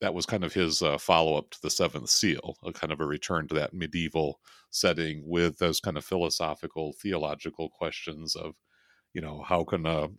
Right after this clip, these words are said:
God in all of his majesty and silence watch, you know, the, the misery and wretchedness of humanity without intervention?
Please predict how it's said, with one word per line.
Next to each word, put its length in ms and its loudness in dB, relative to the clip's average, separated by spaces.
God 320 4
in 60 -2
all 160 2
of 80 -2
his 200 -2
majesty 600 0
and 120 -8
silence 560 -2
watch, 540 -6
you 120 -4
know, 100 -4
the, 260 -4
the 120 -4
misery 500 -2
and 120 -6
wretchedness 500 -2
of 120 -6
humanity 600 -4
without 420 -4
intervention? 600 -8